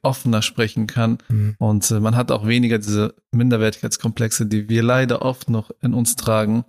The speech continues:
Speaker 1: Das heißt,
Speaker 2: Mhm.
Speaker 1: man ist viel mutiger und offener. Das heißt, am Ende des Tages hat man viel, also man hat ein neues Potenzial einfach und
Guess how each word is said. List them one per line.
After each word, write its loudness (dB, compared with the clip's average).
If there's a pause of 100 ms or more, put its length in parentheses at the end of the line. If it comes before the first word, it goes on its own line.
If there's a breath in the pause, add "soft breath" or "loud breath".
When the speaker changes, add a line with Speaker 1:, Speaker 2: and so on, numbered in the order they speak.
Speaker 1:
Das 2
heißt, 2
Speaker 2:
Mhm. 2
Speaker 1:
man 0
ist -4
viel 0
mutiger 0
und -2
offener. -2 (460 loud breath)
Das -2
heißt, 0
am 0
Ende 2
des 0
Tages -2 (120)
hat -2
man 0
viel, -2 (200)
also 0
man 0
hat -2
ein 2
neues 0
Potenzial -2
einfach -2
und -2